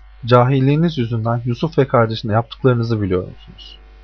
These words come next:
Onlar, "Yoksa sen gerçekten Yusuf musun?" dediler. O da, "Evet, ben Yusuf'um, bu da kardeşim. Birbirimize kavuşmayı Allah bize lütfetti.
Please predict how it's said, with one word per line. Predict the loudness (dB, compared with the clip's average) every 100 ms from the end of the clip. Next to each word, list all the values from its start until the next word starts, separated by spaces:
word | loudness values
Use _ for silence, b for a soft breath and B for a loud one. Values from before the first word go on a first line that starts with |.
| -20 -20 -20 -20 -20 -20 -20 -20 -20 -20 -20 -20 -20 -20 -20 -12 -2
Onlar, | 0 2 2
"Yoksa | 2 0
sen | 0 0 2
gerçekten | 0 0 -2 0 0
Yusuf | -2 -4 -6 -6
musun?" | -8 -8
dediler. | -8 -10 -14 -16 -18 -20 -20 -20 0
O | 2
da, | 4 2
"Evet, | 0 -2 -8 -20 -20 -20 0
ben | 4 4
Yusuf'um, | 0 -6 -12 -12 -14 -20 -12 0
bu | 4
da | 4
kardeşim. | 4 2 -2 -8 -14 -20 -20 -20 -20 -20 -20 -20 -18 -2
Birbirimize | 0 2 0 0 2 4
kavuşmayı | 4 2 2 -2 0
Allah | 2 4 2 0
bize | -2 0
lütfetti. | -2 -8 -12 -14 -18